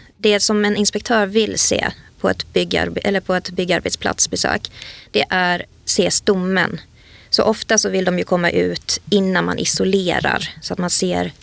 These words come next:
sk-, husets skelett, så att säga. Sen är det ju många husleverantörer som, eh, levererar färdiga väggar,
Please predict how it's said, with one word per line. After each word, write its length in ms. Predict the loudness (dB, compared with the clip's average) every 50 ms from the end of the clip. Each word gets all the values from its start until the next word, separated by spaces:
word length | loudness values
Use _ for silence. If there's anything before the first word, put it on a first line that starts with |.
| -20 -18 -4
sk-, 360 | -2 0 0 0 -2 0 2
husets 440 | 2 2 2 2 0 0 -2 -2 0 0 0 0 0
skelett, 320 | 0 -2 -2 -4 -4 -2
så 120 | -2 -2 0
att 80 | -2 -2
säga. 300 | -2 0 0 -2 -2 -4 -8 -16 -20 -20 _ _ -20 -20 -20 -20 _ -20 -20 -20 -4 0
Sen 240 | 2 2 4 4
är 140 | 4 4 4
det 60 | 2
ju 60 | 2 2
många 240 | 2 2 2 2
husleverantörer 1500 | 2 2 2 2 2 2 2 2 2 2 2 0 -2 -6 -8 -10 -14 -20 _ _ _ -2 2 2 4 4 4 2 0 0 0
som, 360 | 2 2 2 2 0 0 -2
eh, 220 | 0 0 0 0 0
levererar 500 | 2 2 4 4 4 2 2 0 0 -2
färdiga 440 | -2 -2 0 0 0 0 -2 -2 0
väggar, 500 | -2 -2 -2 -2 -2 -2 -2 -2 -4